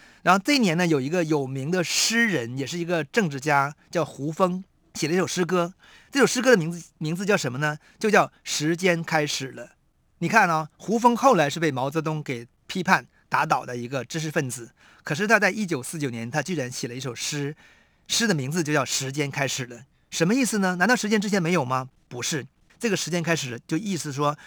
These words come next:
在整个中国的政治当中，之前那个历史已经终结了，现在我们开始一个新的时间啊。所以他诗歌是怎么写？他说：“毛泽东他站在主席台的正中间，什么飘着四面红旗，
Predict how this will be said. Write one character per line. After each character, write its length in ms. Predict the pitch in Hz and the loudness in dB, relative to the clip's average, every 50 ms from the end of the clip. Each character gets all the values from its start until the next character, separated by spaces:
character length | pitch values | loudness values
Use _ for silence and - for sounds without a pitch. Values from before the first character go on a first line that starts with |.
| - - _ | -20 -20 _
在 160 | - 214 196 | 0 2 2
整 120 | - 143 110 | 2 0 -2
个 100 | - 135 | -2 -6
中 220 | - - 185 190 180 | -2 0 0 0 0
国 120 | 143 131 | 0 0
的 120 | 123 131 | -2 -2
政 200 | - - 170 147 | -2 -2 -2 -2
治 80 | 123 123 | -2 -2
当 160 | 123 127 127 | -2 -2 -2
中， 240 | 123 131 120 123 139 - _ _ _ _ - | -2 -2 -4 -4 -8 -14 _ _ _ _ -2
之 120 | 202 220 | -2 -2
前 220 | 185 - - 120 | 0 0 -2 -2
那 80 | 131 143 | -2 -2
个 60 | 139 | 0
历 100 | 156 147 | 0 0
史 260 | 123 - 123 120 - _ _ | -2 -2 -8 -10 -14 _ _
已 60 | - 123 | -14 -8
经 160 | 131 143 139 | -8 -6 -4
终 200 | - 156 156 143 | -2 -2 -2 -2
结 160 | 135 117 113 | -6 -8 -10
了， 160 | 123 120 - - - - _ _ | -10 -12 -12 -14 -20 -20 _ _
现 200 | - - 202 165 | 0 0 2 4
在 120 | 170 151 | 4 2
我 80 | 131 127 | 2 0
们 80 | 131 113 | -8 -8
开 100 | - 143 | -8 -8
始 100 | 120 120 | -8 -10
一 40 | |
个 60 | 117 117 | -12 -10
新 180 | - 151 143 | -8 -6 -6
的 80 | 131 113 | -6 -8
时 180 | - - 113 | -10 -14 -14
间 260 | 107 123 117 110 123 - _ _ _ _ _ _ | -12 -12 -12 -12 -14 -18 _ _ _ _ _ _
啊。 140 | - 160 156 | -4 -4 -2
所 140 | 139 - 208 | 0 2 2
以 40 | 202 | 4
他 100 | 208 190 | 4 2
诗 140 | - - 190 | 2 0 -2
歌 140 | 185 190 | 0 0
是 80 | 185 180 | -2 -2
怎 80 | 160 127 | -4 -6
么 80 | 127 | -6
写？ 160 | 123 - 131 | -6 -8 -6
他 100 | 120 143 | -6 -2
说 200 | 151 160 156 156 - - - - - - | 0 0 0 0 -2 -8 -20 -20 -18 -6
：“毛 260 | 143 143 151 190 214 | 0 2 2 2 2
泽 240 | 190 - 147 143 160 | 2 0 -2 -2 2
东 280 | 165 180 170 170 175 - _ _ _ _ _ _ - | 2 2 2 2 -2 -8 _ _ _ _ _ _ -4
他 180 | - 202 190 | 2 4 4
站 240 | 180 - 226 202 165 | 4 6 2 2 4
在 140 | 160 160 135 | 4 0 0
主 180 | - 139 120 110 | 0 -4 -10 -8
席 140 | - 143 | -8 -8
台 160 | 156 151 123 131 | -6 -4 -4 -4
的 120 | 131 123 | -4 -4
正 200 | - 202 170 143 | -2 -2 -2 -2
中 180 | 131 139 143 135 | -2 -4 -4 -2
间， 300 | 151 143 135 135 147 - _ - - - - | -2 -2 -2 -2 -6 -12 _ -20 -20 -18 -14
什 140 | - 117 120 | -14 -8 -6
么 120 | 135 139 | -6 -6
飘 260 | 135 - 170 170 165 160 | -4 -2 0 0 2 2
着 160 | 147 127 123 | -2 -4 -6
四 200 | - - 175 156 | -6 -6 -4 -4
面 160 | 156 151 123 | -4 -4 -4
红 180 | - - 123 143 | -6 -8 -10 -8
旗， 320 | - - 117 107 110 123 | -8 -8 -10 -10 -12 -14